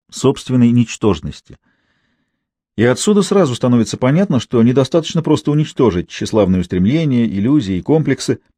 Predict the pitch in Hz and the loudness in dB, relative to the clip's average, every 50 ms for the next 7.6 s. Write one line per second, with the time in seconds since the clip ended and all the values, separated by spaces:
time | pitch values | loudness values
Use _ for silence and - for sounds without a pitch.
0 | _ _ _ - 107 - 117 110 110 110 113 110 113 107 101 107 - 113 113 113 | _ _ _ -4 -2 0 2 4 4 6 6 6 4 4 2 -2 -2 0 2 2
1 | 117 131 135 120 110 104 - - 98 87 82 82 _ _ _ _ _ - _ _ | 4 2 2 2 2 0 0 -2 -4 -4 -4 -8 _ _ _ _ _ -20 _ _
2 | _ - 107 90 82 78 80 92 95 - - 98 90 87 - 95 95 95 87 92 | _ -6 -4 -4 -4 -4 -4 -4 -4 -4 -2 -2 -2 -4 -4 -2 -4 -4 -2 -2
3 | 98 104 131 131 - - 104 - - - - _ _ _ _ _ _ _ - 101 | -2 -2 -2 -2 -2 -2 -4 -4 -4 -12 -20 _ _ _ _ _ _ _ -2 -2
4 | - - 120 117 110 117 110 - 120 110 - - 117 120 123 110 107 107 92 98 | -2 0 0 0 0 0 -2 0 -2 -2 0 2 2 4 4 4 2 2 2 4
5 | 101 98 110 113 117 110 - - 123 120 113 110 - - - 117 113 110 107 - | 4 4 4 4 4 0 -2 0 2 2 2 2 0 0 2 2 4 4 4 2
6 | - - - 123 120 107 123 131 - - 113 120 123 123 131 131 131 120 139 151 | -2 -4 0 0 2 2 0 -2 -4 -2 -2 0 0 0 0 -2 -2 -2 -2 -2
7 | 165 170 - - - 80 - - _ - - | -2 -4 -6 -6 -8 -8 -8 -10 _ -20 -20